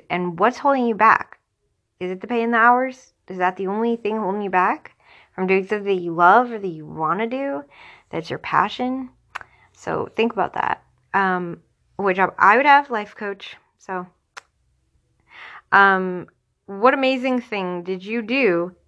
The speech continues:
that no one was around to see? Caught a big fish. Caught a really big fish. No one was around to see it. And, uh, I threw it back 'cause even though I could have bragging rights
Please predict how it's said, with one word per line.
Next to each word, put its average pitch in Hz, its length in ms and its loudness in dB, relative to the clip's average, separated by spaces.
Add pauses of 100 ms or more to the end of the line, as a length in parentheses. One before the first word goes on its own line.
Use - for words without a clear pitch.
that 180 100 -4
no 202 160 2
one 214 160 2
was 202 140 0
around 190 260 2
to 185 80 -6
see? - 340 -10 (600)
Caught 269 220 4
a 233 40 -2
big 175 180 -4
fish. - 440 -6 (400)
Caught 190 140 -6
a 170 260 -2
really 196 320 0
big 165 220 -4
fish. 175 280 -6 (880)
No 180 180 2
one 165 140 2
was 175 120 0
around 175 280 4
to - 60 -16
see 180 180 -4
it. - 260 -6 (500)
And, 165 360 -10
uh, 160 300 -6 (1000)
I - 60 -20
threw 180 160 -2
it 175 80 -2
back 175 280 -2 (460)
'cause 165 520 -4 (880)
even 196 320 -4
though 170 520 0 (160)
I 175 80 -6
could 175 160 -10
have 165 120 -8
bragging 170 360 -4
rights 247 440 -4